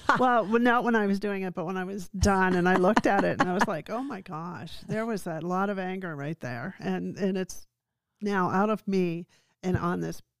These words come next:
Speaker 2: piece of paper. So
Speaker 1: Yeah.
Speaker 2: it felt really good to do that and, yeah,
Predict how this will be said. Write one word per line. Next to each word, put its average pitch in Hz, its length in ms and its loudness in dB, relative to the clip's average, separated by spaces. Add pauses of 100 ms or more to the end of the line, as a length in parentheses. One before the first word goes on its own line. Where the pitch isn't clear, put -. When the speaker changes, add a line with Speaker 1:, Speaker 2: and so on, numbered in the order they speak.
(180)
Speaker 2:
piece 180 240 -4
of 160 120 -8
paper. - 600 -4
So - 240 4 (260)
Speaker 1:
Yeah. 220 340 4
Speaker 2:
it 185 60 2
felt 190 220 4
really 185 320 4
good 175 240 -2
to - 100 -4
do 196 340 4
that 175 360 4
and, 156 200 -14
yeah, 151 200 -12